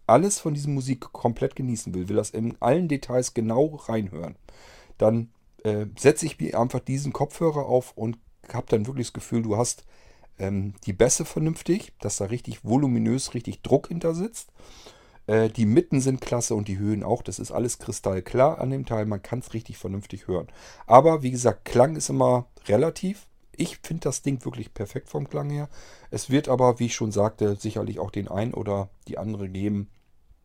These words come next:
die dann sagt, das ist mir ein bisschen zu basslastig. Das kann man aber ja am Smartphone auch ein bisschen einst-, äh, stellen. Man hat ja normalerweise immer da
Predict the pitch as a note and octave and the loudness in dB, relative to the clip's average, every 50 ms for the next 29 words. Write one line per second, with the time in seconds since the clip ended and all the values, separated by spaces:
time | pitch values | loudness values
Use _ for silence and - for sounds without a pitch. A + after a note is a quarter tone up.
0 | _ _ _ - - - - - G2 G2 G2 F#2 F2 G2 F#2 - - - - - | _ _ _ -20 -20 -18 -14 -10 -4 -4 -2 -2 -2 -2 -4 -4 -8 -16 -20 -20
1 | - - - - - - F2+ - G2 F2+ F2 - - - F2+ - - F2+ - F#2 | -20 -20 -20 -18 -16 -12 -6 -4 -4 -4 -4 -4 -6 -8 -8 -10 -6 -6 -6 -6
2 | - - - E2+ - - - - - - - G2 - - - B2 B2+ D3+ D#3 - | -6 -8 -10 -10 -10 -12 -14 -16 -18 -14 -12 -12 -10 0 2 4 4 4 2 2
3 | - B2 B2+ B2 A2+ G#2+ A2 - - - B2+ C#3 C#3+ - - - - G#2 G#2 A#2 | 0 2 2 0 0 0 -2 -4 -2 0 0 0 -2 -4 -8 -8 -6 -6 -6 -6
4 | G2+ G2 - G#2 F#2 - E2 F#2+ G2 - - - - - F#2+ F#2 - - - F#2 | -8 -8 -8 -10 -8 -6 -6 -6 -8 -8 -10 -8 -8 -6 -6 -6 -6 -6 -4 -4
5 | F#2+ A2 D#3+ - - - - - - - - - - - - - G#2+ A2 G#2+ A2+ | -2 -4 -4 -6 -12 -20 -20 -20 -20 -20 -20 -20 -20 -20 0 4 4 6 6 6
6 | D3+ - - C#3+ A2 G#2 G2+ G2+ G2 G#2+ A2+ B2+ B2 G#2+ G#2 G#2+ G#2 G#2+ G#2+ G#2 | 4 6 6 6 6 6 4 4 4 4 4 4 4 4 4 2 2 2 0 2
7 | G#2 G#2 G2+ G2+ G2+ G2 F#2+ F#2+ | 2 2 2 2 0 0 -2 -4